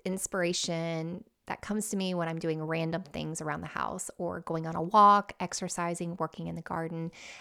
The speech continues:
And I don't always get to write them down at that moment, but sometimes I hang on to them and I'm able to bring them to you and to share them with you. So this is a thought that was coming to my mind, or that came to my mind as I was resetting my kitchen, is that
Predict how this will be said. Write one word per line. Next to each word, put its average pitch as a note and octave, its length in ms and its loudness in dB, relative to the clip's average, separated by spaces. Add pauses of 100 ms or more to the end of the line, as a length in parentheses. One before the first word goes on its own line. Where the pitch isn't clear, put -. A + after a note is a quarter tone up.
(100)
And F3+ 520 0
I F3 100 4
don't A3 180 4
always D#4 220 6
get B3 120 0
to A3+ 80 4
write F#3+ 240 6
them F#3 140 2
down E3+ 300 -2
at E3+ 120 -8
that - 160 -2
moment, E3 640 -4
but D#3+ 460 0
sometimes F#3+ 500 -2
I A3 40 2
hang A#3+ 220 2
on A#3+ 160 6
to A#3+ 120 -4
them B3 260 4 (320)
and F3+ 100 -2
I'm F3+ 140 -4
able F3+ 280 -2
to E3+ 320 0
bring E3 260 -2
them D#3+ 120 -2
to - 140 -8
you E3 140 -6
and E3 140 -4
to - 100 -12
share - 260 -4
them A3+ 180 -8
with - 220 -8
you. G#3+ 240 -6
So F#3+ 240 0
this C4 180 0
is D#4+ 120 0
a E4 40 2
thought G3+ 340 6
that E3+ 260 2
was F3+ 140 -4
coming E3+ 340 -6
to E3 100 -8
my D#3 100 -4
mind, D#3+ 380 -2
or E3+ 80 0
that - 140 -6
came G3+ 140 0
to F#3+ 60 2
my E3+ 100 2
mind D#3+ 340 -2
as E3 200 -2
I E3 120 -2
was E3 200 -4
resetting E3 440 -4
my D3+ 80 -6
kitchen, - 400 -6 (600)
is A#3+ 280 8
that G#3+ 460 4